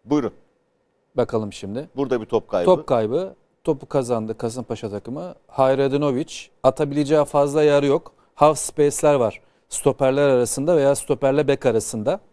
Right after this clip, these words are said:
Speaker 1: Bir adamlık değil, yarım adamlık
Speaker 2: Aynen
Speaker 1: pozisyon.
Speaker 2: öyle. Yarım boşluk.
Speaker 1: Boşluk, pardon.
Speaker 2: Tam boşluk değil. O koridora koşu yapıyor.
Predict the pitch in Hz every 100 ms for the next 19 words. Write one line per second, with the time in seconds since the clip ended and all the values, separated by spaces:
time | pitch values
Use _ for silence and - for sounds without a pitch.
0 | _ _ _ _ _ _ _ _ _ _
1 | - 170 165 143 135 135 196 196 135 170
2 | 160 113 104 90 - - _ - 113 120
3 | 101 90 85 120 127 123 107 95 - 120
4 | - 92 - 98 117 110 107 - - 131
5 | 147 135 117 127 151 131 - 135 - 107